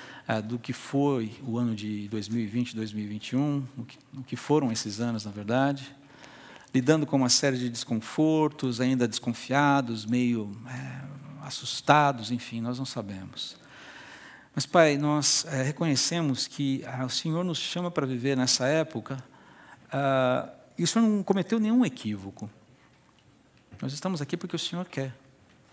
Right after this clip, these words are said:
E se o Senhor quer, é porque o Senhor tem propósitos, e os teus propósitos serão cumpridos. Então, nos ajude a confiar no teu caráter e nos teus encaminhamentos para o cumprimento desses propósitos. Ajude-nos a descansar, a,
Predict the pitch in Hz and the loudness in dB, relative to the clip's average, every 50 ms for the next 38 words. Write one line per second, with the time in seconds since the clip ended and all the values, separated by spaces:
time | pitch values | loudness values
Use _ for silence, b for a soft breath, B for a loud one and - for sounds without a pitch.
0 | B B B B B B B B B B B 156 - - 175 - 202 180 151 - | B B B B B B B B B B B -4 -2 -2 -4 -2 -2 -2 0 2
1 | 185 190 196 185 160 135 120 123 135 123 - - - 139 - - 147 - 143 - | 2 4 4 4 4 2 0 -8 -12 -14 -16 -14 -14 -14 -12 -12 -14 -10 -8 -8
2 | 170 147 - 156 151 165 160 - 156 151 147 135 113 104 - - 95 - - - | -8 -6 -6 -4 -4 -4 -4 0 0 2 2 2 0 -4 -8 -12 -12 -12 -12 -12
3 | - - 139 135 135 - 165 - - 143 131 131 - 160 156 156 156 147 - - | -12 -10 -10 -8 -8 -8 -10 -8 -6 -8 -6 0 0 0 0 0 -4 -8 -6 -6
4 | 156 147 151 - 170 147 - 139 135 127 123 135 131 - 160 165 160 165 151 160 | -4 -4 -4 -4 -6 -6 -4 -4 -4 -4 -4 -6 -6 -4 -4 -2 -2 -2 -2 -2
5 | 151 131 135 165 147 151 - - 151 - - 151 147 147 135 135 - 165 165 - | -2 -2 -4 -4 -6 -4 -6 -6 -8 -4 -4 -2 -2 -2 -2 -2 -4 -6 -2 0
6 | 143 135 143 147 143 - 151 135 135 135 131 120 - - 143 139 131 143 127 - | 2 2 4 2 2 0 -2 -2 -2 -2 -2 -4 -4 -4 -4 -4 -4 -4 -6 -4
7 | 143 139 135 127 123 123 123 123 120 113 - 107 - - - 117 107 113 - 120 | -2 0 0 0 2 2 2 2 0 0 -4 -8 -10 -6 -6 -6 -6 -4 -4 -4
8 | 117 - 117 110 107 107 107 98 - 110 104 - - - - - 107 - - 107 | -4 -4 -4 -4 -2 -4 -4 -6 -8 -10 -10 -6 -6 -6 -6 -6 -10 -8 -6 -4
9 | 104 98 90 92 - - - - - - - - B B B B B B B B | -4 -4 -4 -8 -12 -14 -14 -16 -16 -16 -16 -16 B B B B B B B B
10 | B B B B B B B B B B B B _ _ - - 143 165 156 147 | B B B B B B B B B B B B _ _ -10 -8 -6 -4 -4 -2
11 | 147 156 143 143 - - - 135 127 - - 135 127 127 - - - 147 | -2 0 2 0 0 2 2 2 2 4 2 2 0 -2 -6 -10 -6 -4